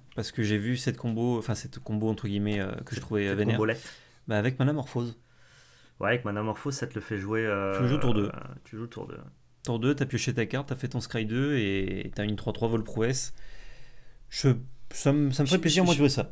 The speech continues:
Speaker 2: je sais pas si c'est du power level du moderne, mais la
Speaker 1: Je
Speaker 2: synergie
Speaker 1: sais
Speaker 2: est
Speaker 1: pas.
Speaker 2: bonne.
Speaker 1: Mais en tout cas, c'est des gens, des joueurs de moderne qui en parlaient, donc, euh...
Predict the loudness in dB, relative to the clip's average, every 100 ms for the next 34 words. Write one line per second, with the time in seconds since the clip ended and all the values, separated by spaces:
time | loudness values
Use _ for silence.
0 | -6 -4 0 2 4 2 0 -2 2 4
1 | 6 4 2 0 -2 0 2 2 2 -2
2 | -2 0 0 2 2 0 -4 -10 -4 0
3 | 2 2 2 2 2 0 2 2 2 2
4 | 2 4 6 6 4 0 0 2 2 2
5 | 0 -2